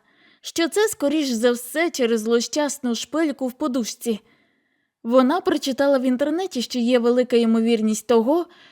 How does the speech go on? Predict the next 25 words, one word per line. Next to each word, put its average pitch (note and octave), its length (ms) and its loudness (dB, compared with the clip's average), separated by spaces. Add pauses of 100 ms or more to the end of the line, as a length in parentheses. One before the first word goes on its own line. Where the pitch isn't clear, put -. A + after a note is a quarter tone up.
(120)
що F#4 300 0
на D#4 120 2
неї C4 320 2
навели B3+ 400 4
пристріт A#3+ 680 0 (300)
через A3+ 320 0
цей A3 220 2
підклад. A#3+ 600 -4 (840)
Ірина D4 640 4
подзвонила B3 640 2
молодшій A#3 480 2
рідній A3 300 2
сестрі A#3+ 420 0
Поліні A3+ 540 2
Хорошун, A3 560 -2 (680)
яка E4+ 280 4
через D#4+ 340 2
травму C4 540 4
ноги B3 440 2 (340)
не F4 160 2
була B3+ 460 4
на G#4+ 140 0
вечірці, A#3 720 0 (380)
і C#4+ 120 0
запитала, C4 760 2